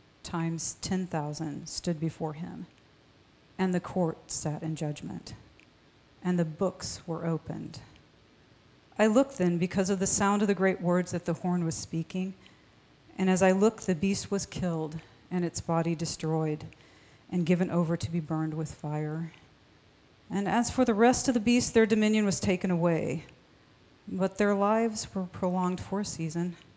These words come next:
and a time. I saw in the night visions, and behold, with the clouds of heaven,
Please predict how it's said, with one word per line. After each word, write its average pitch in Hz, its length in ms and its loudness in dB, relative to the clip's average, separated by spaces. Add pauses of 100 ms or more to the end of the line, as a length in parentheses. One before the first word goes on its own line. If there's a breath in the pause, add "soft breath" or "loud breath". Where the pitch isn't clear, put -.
and 170 160 -2
a 165 60 -2
time. 151 400 -6 (1500)
I 202 80 4
saw 247 300 4
in 254 60 6
the 233 60 4
night 220 220 4
visions, 190 500 2
and 185 140 0
behold, 190 360 0
with 180 140 -2
the 170 80 -4
clouds 185 460 0
of 185 100 -4
heaven, 165 440 -2